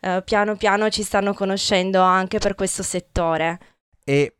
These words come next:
Speaker 2: come funziona, scusate? Uno magari viene lì a pranzo e già che è lì a pranzo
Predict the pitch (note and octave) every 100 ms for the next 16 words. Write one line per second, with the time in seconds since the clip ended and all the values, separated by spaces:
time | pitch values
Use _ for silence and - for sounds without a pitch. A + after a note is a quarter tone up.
0 | - - G3+ A3+ A#3 A#3+ - D#3+ B2 A2+
1 | - A2+ A2+ G#2+ C3 D#3+ E3 C#3+ C3+ C#3
2 | C3 C#3 C#3 C#3+ C3 D3 D3+ D3+ - D3+
3 | C#3+ C3 A#2+ D3 D3 C#3+ C#3 C#3 B2+ C#3
4 | C#3 C#3+ - D#3+ C#3+ C3